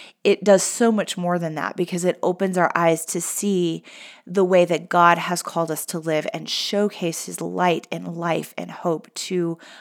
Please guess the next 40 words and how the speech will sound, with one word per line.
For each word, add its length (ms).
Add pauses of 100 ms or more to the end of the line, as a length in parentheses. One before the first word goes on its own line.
a 140
lost 360
and 120
dying 260
world. 300
So 260
just 260
check 160
out 140
the 80
link 240
in 80
this 160
podcast 540
description 600 (300)
if 140
you'd 120
like 200
to 120
know 120
more 180
about 280
that 180
series. 480
I 140
also 340
give 200
guest 360
episodes 500
on 160
that 180
series 440 (200)
once 300
a 60
week, 280
so 200
there's 180
a 60
lot 280
there 320